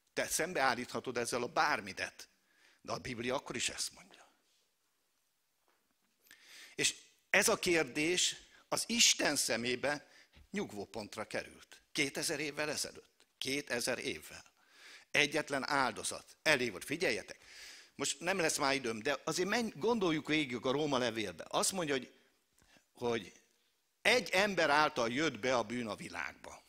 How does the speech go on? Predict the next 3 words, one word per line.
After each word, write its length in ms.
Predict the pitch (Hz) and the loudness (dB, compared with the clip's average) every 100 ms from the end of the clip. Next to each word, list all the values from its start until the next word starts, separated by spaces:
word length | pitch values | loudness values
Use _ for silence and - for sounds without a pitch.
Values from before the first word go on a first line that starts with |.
| - - - - _ _ _ _ _ _ - | -20 -20 -20 -20 _ _ _ _ _ _ -2
Róma 320 | 151 127 104 | 0 0 -2
öt. 260 | - - - _ _ _ _ _ - | -6 -16 -20 _ _ _ _ _ -8
Igaz? 500 | 143 220 226 104 - | -2 2 0 0 -6